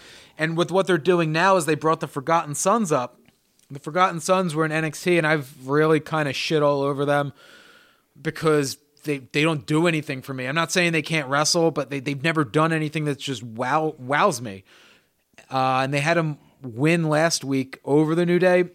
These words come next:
So I wouldn't be surprised if the Forgotten Sons win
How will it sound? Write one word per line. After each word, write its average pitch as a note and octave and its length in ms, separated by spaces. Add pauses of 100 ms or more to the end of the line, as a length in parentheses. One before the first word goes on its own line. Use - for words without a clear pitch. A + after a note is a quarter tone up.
(200)
So D3 560
I D#3+ 160
wouldn't G3 380
be A3 120
surprised F3+ 580
if G3+ 100
the G3 100
Forgotten G3+ 400
Sons G#3 320
win C#3 960